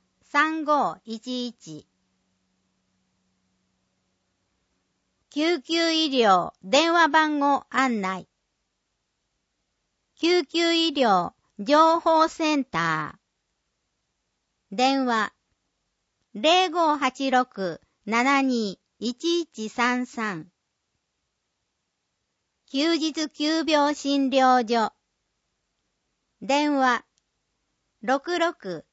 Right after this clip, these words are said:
四七零八。受付、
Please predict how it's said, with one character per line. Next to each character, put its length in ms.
四 340
七 340
零 320
八。 500
受 320
付、 520